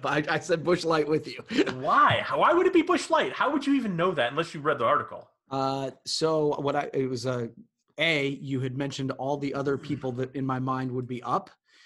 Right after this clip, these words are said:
Speaker 2: Yeah.
Speaker 1: And,
Speaker 2: But
Speaker 1: uh,
Speaker 2: Bud Light's not even on here.
Speaker 1: Yeah, 'cause Bud Light's terrible and it's expensive.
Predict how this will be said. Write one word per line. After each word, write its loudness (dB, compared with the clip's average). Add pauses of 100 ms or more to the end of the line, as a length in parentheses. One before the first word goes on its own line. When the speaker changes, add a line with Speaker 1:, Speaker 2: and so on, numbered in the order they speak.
(260)
Speaker 2:
Yeah. 0
Speaker 1:
And, -6 (200)
Speaker 2:
But 2
Speaker 1:
uh, -8
Speaker 2:
Bud 2
Light's 2
not 2
even -2
on 0
here. -10 (200)
Speaker 1:
Yeah, -2
'cause -8
Bud -2
Light's -2
terrible -4
and -6
it's -12
expensive. -16